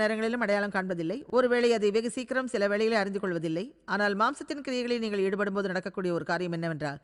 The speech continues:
அது லாபகரமாக செயல்படாது. அதனால் நீங்கள் வெறுப்படைந்து எப்பொழுதுமே கஷ்டப்பட்டு முயற்சி செய்வதை உணர்வீர்கள். கஷ்டப்பட்டு, கஷ்டப்பட்டு வேலை செய்யாத ஒன்றை வேலை செய்ய வைக்க வேண்டும் என்று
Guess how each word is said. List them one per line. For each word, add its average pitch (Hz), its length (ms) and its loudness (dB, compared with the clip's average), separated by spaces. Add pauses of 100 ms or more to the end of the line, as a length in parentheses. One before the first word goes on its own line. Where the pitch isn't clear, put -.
(240)
அது 190 120 2
லாபகரமாக 220 680 4
செயல்படாது. 170 560 -2 (360)
அதனால் 190 460 0 (1800)
நீங்கள் 220 360 0
வெறுப்படைந்து 254 580 4 (160)
எப்பொழுதுமே 269 500 2 (880)
கஷ்டப்பட்டு 294 720 2 (340)
முயற்சி 269 380 -2
செய்வதை 202 340 2
உணர்வீர்கள். 170 460 -2 (160)
கஷ்டப்பட்டு, 233 680 -2 (320)
கஷ்டப்பட்டு 262 600 -2
வேலை 220 220 0
செய்யாத 208 300 0
ஒன்றை 180 180 -4 (120)
வேலை 220 180 0
செய்ய 196 260 -2
வைக்க 170 240 -4
வேண்டும் 160 300 -6
என்று 143 180 -8